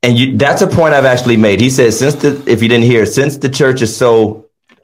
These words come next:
since everything's changing so much on the outside, why not keep the church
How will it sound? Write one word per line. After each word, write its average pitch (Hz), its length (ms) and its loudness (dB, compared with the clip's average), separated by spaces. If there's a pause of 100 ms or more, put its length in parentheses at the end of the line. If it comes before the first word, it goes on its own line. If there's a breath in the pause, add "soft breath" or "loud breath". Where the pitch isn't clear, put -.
(160)
since 147 180 -2
everything's 165 420 -2
changing 143 280 -2
so 147 120 -4
much 135 180 -2
on 123 100 -2
the 117 100 -2
outside, 120 640 -6
why 117 300 -4
not 123 300 -6
keep 131 160 -16
the 110 60 -10
church 104 500 -6